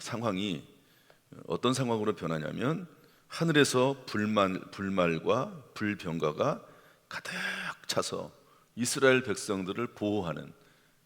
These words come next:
그런 모습을 보여줍니다. 그러니까 환경적으로 볼 때는, 어, 다른 나라 사람들이 공격해서 이 나라가 에워싸여 있고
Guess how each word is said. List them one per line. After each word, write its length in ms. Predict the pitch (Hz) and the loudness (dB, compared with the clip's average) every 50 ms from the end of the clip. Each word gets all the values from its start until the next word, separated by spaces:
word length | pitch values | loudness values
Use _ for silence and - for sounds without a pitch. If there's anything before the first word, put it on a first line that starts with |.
| - - - | -18 -18 -14
그런 460 | - - 82 90 98 117 139 151 175 - - - - _ - | -10 -2 0 0 2 2 0 -4 -8 -14 -20 -20 -20 _ -20
모습을 520 | - 82 80 78 - 78 73 76 69 69 69 | -14 -12 -10 -10 -10 -10 -10 -10 -10 -10 -10
보여줍니다. 1000 | - - - 90 85 80 73 71 67 65 - - - 80 71 67 - 73 69 62 - - _ _ - - - - - - - - - - - - - _ | -12 -10 -8 -4 -4 -2 -2 -4 -6 -6 -10 -10 -10 -8 -8 -8 -10 -10 -12 -12 -16 -20 _ _ -20 -20 -20 -20 -20 -20 -20 -18 -18 -16 -18 -18 -20 _
그러니까 220 | - 117 113 123 113 - - - - - - - | -16 -12 -8 -6 -6 -8 -8 -16 -16 -16 -14 -8
환경적으로 760 | - 139 139 135 151 156 151 147 - 135 135 127 127 135 123 | -6 -6 -4 2 2 2 2 2 0 -2 -2 2 2 0 2
볼 140 | 110 101 | 0 -2
때는, 480 | 90 - 98 101 117 127 120 92 76 67 - - - _ _ _ _ _ _ - | -4 -2 -2 0 0 0 0 0 -4 -8 -12 -20 -20 _ _ _ _ _ _ -16
어, 500 | - 76 78 76 71 71 71 73 76 - | -12 -10 -10 -10 -10 -12 -14 -16 -16 -14
다른 220 | - - 110 113 123 | -6 -4 -2 2 4
나라 160 | 120 117 117 | 6 6 6
사람들이 460 | 107 - 113 107 104 104 107 104 101 | 4 2 2 2 2 0 0 -4 -6
공격해서 640 | - - 98 95 92 98 90 90 85 - - 104 76 | -6 -4 -6 -2 0 0 2 0 0 -2 -2 -6 -4
이 80 | - 107 | -2 2
나라가 320 | 110 113 110 107 101 104 - | 4 6 6 6 6 4 2
에워싸여 520 | 92 95 101 101 - - 98 85 85 80 78 | 4 4 4 2 2 2 2 2 4 2 0
있고 500 | 78 - - - 85 101 135 175 175 | -2 -6 -10 -10 -8 -8 -8 -8 -10